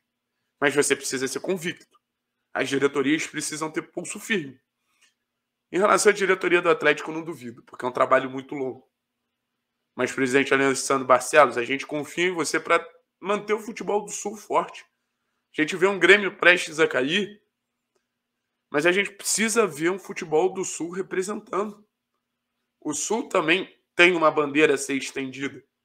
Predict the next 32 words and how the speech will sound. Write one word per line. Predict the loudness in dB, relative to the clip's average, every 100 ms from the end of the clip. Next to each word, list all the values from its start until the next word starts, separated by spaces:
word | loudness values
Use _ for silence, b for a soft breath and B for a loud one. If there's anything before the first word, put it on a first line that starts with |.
| _ _ _ _ -8
independente | -4 0 0 0 -2 -4 -10
do | -12
estado, | -8 -2 0 -2 -8 _ _ _ _ _
sabe? | 0 4 4 2 -14 _ _ _ _ _ _ _ _ _
E, | -2 0 -2 -2
e | -2
no | -2
final | 2 2 4
das | 0
contas, | 0 2 2 2 -6 -8 _ _ _ _ _
é, | 0 4 4 4 0
por | -2 0
exemplo, | 0 0 -6 -8 _
a | -12
gente | -12 -2
pode | -2 0
ter | -4
um | -4
confronto | -6 -8 -6 -6 -6 -8
Nicão | -10 -8 -8 -8
e |
Tyson. | -8 -6 -6 -6 -16 _ _ _ _ _ _ _ _ _
A | -4
gente | -2 0
pode | -2 0
ter | -2
um | -2
confronto | -4 -6 -2 0 2 2 2
Léo | 4 2
Cittadini | -2 -2 -2 -2 -8 -10
e |
Edenilson. | -10 -10 -12 -14 -14 -18